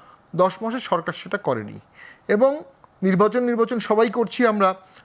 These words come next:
নির্বাচনের দিকেও সরকার যাচ্ছে না, সরকার just দেশটা চালাচ্ছে। আর কিছু আন্দোলনকারী, কিছু, আহ, বিপ্লবী, তারা তাদের ব্যক্তিগত আদর্শটা এখন চাপিয়ে দেওয়ার চেষ্টা করবে। এবং খুব দ্রুত বাংলাদেশে, আমি মনে করি,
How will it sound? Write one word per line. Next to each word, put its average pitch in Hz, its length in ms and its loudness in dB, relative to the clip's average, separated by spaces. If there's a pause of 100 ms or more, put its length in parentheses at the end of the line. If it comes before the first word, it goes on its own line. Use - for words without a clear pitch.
(120)
নির্বাচনের 214 560 2
দিকেও 240 240 2
সরকার 220 360 0
যাচ্ছে 143 320 -2
না, 95 140 -12 (440)
সরকার 247 360 0
just 196 360 -2
দেশটা 185 320 -2
চালাচ্ছে। 156 560 -2 (500)
আর 226 240 4 (480)
কিছু 269 500 0 (440)
আন্দোলনকারী, 190 720 2 (140)
কিছু, 208 480 -2 (320)
আহ, 123 100 -4
বিপ্লবী, 180 600 2 (480)
তারা 196 240 4
তাদের 240 240 -2
ব্যক্তিগত 226 640 2
আদর্শটা 220 500 2
এখন 208 200 -2
চাপিয়ে 160 300 -2
দেওয়ার 135 200 -2
চেষ্টা - 260 -12
করবে। 113 280 -12 (400)
এবং 254 340 2
খুব 269 180 -2
দ্রুত 208 320 0
বাংলাদেশে, 208 600 0
আমি 196 120 0
মনে 180 220 -2
করি, 180 260 -2